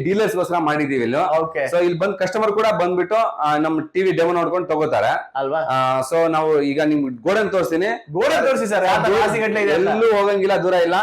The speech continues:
Speaker 1: ಪಕ್ಕದಲ್ಲೇ ಗೋಡನ್ ಇದೆ ಸರ್, ಬನ್ನಿ ತೋರಿಸ್ತೀನಿ.
Speaker 2: ಬನ್ನಿ ಸರ್, ಹೋಗೋಣ.
Speaker 1: ಸರ್, ನೋಡಿ, ರಾಶಿಗಟ್ಲೆ ಇದೆ.
Speaker 2: ಓಕೆ.
Speaker 1: So, almost
Speaker 2: ಎಲ್ಲಾನು ಸ್ಟಾಕ್ ಇದೆ ಸರ್.
Speaker 1: ಸರ್, ಹಂಡ್ರೆಡ್ ಪರ್ಸೆಂಟ್ ಎಲ್ಲ ವೆಬ್ ಓ ಎಸ್, ಪಿ ಸಿ ಎಸ್ ಆಗಿರ್ಲಿ, ನಿಮ್ಗೆ ಸ್ಟಾರ್ ಒನ್ ಎಲ್ಲಾ ಬ್ರ್ಯಾಂಡ್ ಇಲ್ಲಿ
Speaker 2: ಓ.
Speaker 1: ಸಿಗುತ್ತೆ ನಿಮ್ಗೆ.
Speaker 2: ವೀಕ್ಷಕರು ನೋಡ್ಕೊಳ್ಳಿ,
Speaker 1: ಸರಿನಾ?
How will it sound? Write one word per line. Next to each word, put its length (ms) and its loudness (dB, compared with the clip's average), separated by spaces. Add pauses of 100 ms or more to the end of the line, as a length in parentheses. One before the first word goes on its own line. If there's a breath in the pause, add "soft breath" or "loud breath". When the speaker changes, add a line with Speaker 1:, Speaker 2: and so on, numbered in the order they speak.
(220)
Speaker 1:
ಪಕ್ಕದಲ್ಲೇ 340 2
ಗೋಡನ್ 220 2
ಇದೆ 120 0
ಸರ್, 160 0
ಬನ್ನಿ 260 -2
ತೋರಿಸ್ತೀನಿ. 300 0
Speaker 2:
ಬನ್ನಿ 140 -2
ಸರ್, 80 -2
ಹೋಗೋಣ. 240 -4 (300)
Speaker 1:
ಸರ್, 140 0
ನೋಡಿ, 280 2
ರಾಶಿಗಟ್ಲೆ 880 0
ಇದೆ. 440 2 (120)
Speaker 2:
ಓಕೆ. 380 -2
Speaker 1:
So, 60 2
almost 240 2
Speaker 2:
ಎಲ್ಲಾನು 260 0
ಸ್ಟಾಕ್ 260 0
ಇದೆ 160 0
ಸರ್. 440 -4
Speaker 1:
ಸರ್, 80 2
ಹಂಡ್ರೆಡ್ 280 2
ಪರ್ಸೆಂಟ್ 280 2
ಎಲ್ಲ 200 4
ವೆಬ್ 260 2
ಓ 200 6
ಎಸ್, 400 0
ಪಿ 140 0
ಸಿ 120 0
ಎಸ್ 160 2
ಆಗಿರ್ಲಿ, 380 2
ನಿಮ್ಗೆ 260 2
ಸ್ಟಾರ್ 260 0
ಒನ್ 140 0
ಎಲ್ಲಾ 560 2
ಬ್ರ್ಯಾಂಡ್ 300 -2
ಇಲ್ಲಿ 640 -2
Speaker 2:
ಓ. 40 -2
Speaker 1:
ಸಿಗುತ್ತೆ 260 0
ನಿಮ್ಗೆ. 200 0
Speaker 2:
ವೀಕ್ಷಕರು 380 -2
ನೋಡ್ಕೊಳ್ಳಿ, 340 0
Speaker 1:
ಸರಿನಾ? 300 0